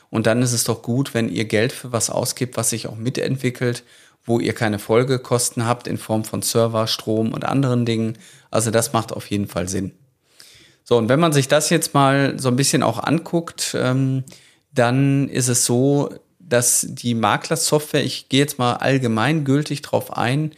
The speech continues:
was sollte die euch eigentlich mitbringen? Die sollte euch ein Exposé erzeugen. Ja, also Exposés werden nicht in PowerPoint, nicht in Word gemacht. Exposés werden aus Datenbanken produziert.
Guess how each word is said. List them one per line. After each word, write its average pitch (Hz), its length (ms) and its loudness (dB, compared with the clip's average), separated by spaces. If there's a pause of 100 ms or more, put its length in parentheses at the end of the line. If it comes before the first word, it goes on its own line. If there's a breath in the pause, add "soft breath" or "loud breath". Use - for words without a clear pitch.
(280 soft breath)
was 127 320 0
sollte 135 340 2
die 131 200 -4
euch - 260 -2
eigentlich 113 300 -6
mitbringen? - 480 -8 (1600 soft breath)
Die 123 80 4
sollte 175 580 4
euch 143 320 2
ein 135 160 -2
Exposé 127 920 0
erzeugen. - 640 -4 (300)
Ja, 165 400 0
also 113 200 -2
Exposés 131 640 0
werden 113 220 2
nicht 143 220 -2
in - 140 -8
PowerPoint, 143 640 2
nicht 127 180 -2
in 107 160 -2
Word 113 240 2
gemacht. 139 480 -4 (360 soft breath)
Exposés 117 640 0
werden 107 180 2
aus - 180 -8
Datenbanken 107 600 -4
produziert. - 720 -8